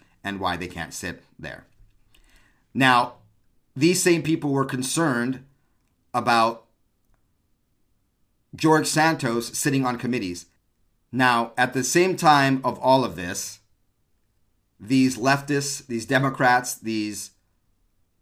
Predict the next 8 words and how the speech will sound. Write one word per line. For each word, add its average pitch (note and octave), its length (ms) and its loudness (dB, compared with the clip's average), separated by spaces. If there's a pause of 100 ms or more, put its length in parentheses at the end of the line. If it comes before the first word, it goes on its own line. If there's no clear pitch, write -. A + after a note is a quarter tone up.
(300)
Mockingbird, B2+ 1040 -2
mainstream C3 720 -2
media A#2+ 360 -4
muppets F2+ 600 -8 (1800)
were A#2 160 -4
haranguing C#3 600 0
McCarthy A2+ 840 -6 (1500)
about, A#2 460 0